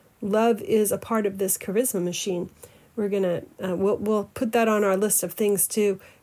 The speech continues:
to, um, dissect in the upcoming, uh, words today in First Corinthians and in the upcoming, uh, epistles. So we have three times, and all of it is in the charisma machine.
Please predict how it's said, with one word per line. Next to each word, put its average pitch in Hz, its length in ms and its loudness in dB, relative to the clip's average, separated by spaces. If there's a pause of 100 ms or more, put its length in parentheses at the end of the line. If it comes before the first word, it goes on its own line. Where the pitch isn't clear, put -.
(120)
to, 202 400 0
um, 175 420 -6 (220)
dissect - 800 -2 (360)
in 185 200 0
the 175 140 -4
upcoming, 180 520 -6 (520)
uh, 170 260 -4
words 196 600 0 (280)
today 220 300 0
in 202 60 -2
First 226 200 -2
Corinthians 302 420 -2
and 214 200 0
in 202 140 2
the - 100 -4
upcoming, 196 560 -4 (480)
uh, 202 320 -6
epistles. - 640 -2 (1080)
So - 120 -2
we 233 80 6
have 240 160 4
three 233 340 2
times, 311 460 2
and 226 280 2
all 220 260 4
of 254 100 2
it 294 160 0
is 240 300 2
in 226 260 4
the 220 160 0
charisma 262 480 2
machine. 208 480 0